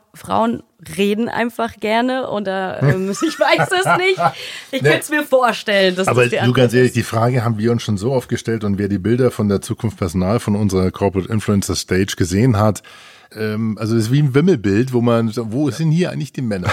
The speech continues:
Speaker 2: Du hast einen Jürgen Schmidt, der ist nicht zu übersehen mit seinem Bart. Du hast natürlich auch den Stefan von K und S oder, äh, ähm, den, unseren Rechtsanwalt, den Stefan Schicker. Ähm, aber auf der Unternehmensseite ist es ein sehr dominant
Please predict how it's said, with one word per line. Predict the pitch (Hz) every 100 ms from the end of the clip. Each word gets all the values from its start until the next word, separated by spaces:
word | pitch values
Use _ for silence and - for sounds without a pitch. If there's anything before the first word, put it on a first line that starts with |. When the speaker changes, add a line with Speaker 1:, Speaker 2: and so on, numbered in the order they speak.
| -
Speaker 2:
Du | 170
hast | 143 -
einen | 120
Jürgen | 117 120
Schmidt, | - 131 175
der | 120 110
ist | -
nicht | 131
zu | -
übersehen | 95 92 131
mit | 143
seinem | 135 127
Bart. | 120 117 120 - - - - -
Du | 95
hast | 110 -
natürlich | 104 101 113 113 101
auch | 98
den | 92
Stefan | 92 127 - 117 113 107
von | 104
K | - 92
und | 95
S | 95 147 -
oder, | 107 101 101 95 87 92
äh, | 92 - - - -
ähm, | 92 92 90
den, | 92 90
unseren | 90 90 90
Rechtsanwalt, | 101 - 113 98
den | 98
Stefan | - 98 - 92 90 -
Schicker. | - 143 160 143 147 - - - - _ -
Ähm, | 104 104 107 -
aber | - 104 101 101 98 -
auf | - -
der | 101 95
Unternehmensseite | 95 87 98 127 135 131 123 123
ist | 123 107
es |
ein | 92
sehr | 92 107 117 131 139
dominant | 127 117 110 104 101 110 110 - -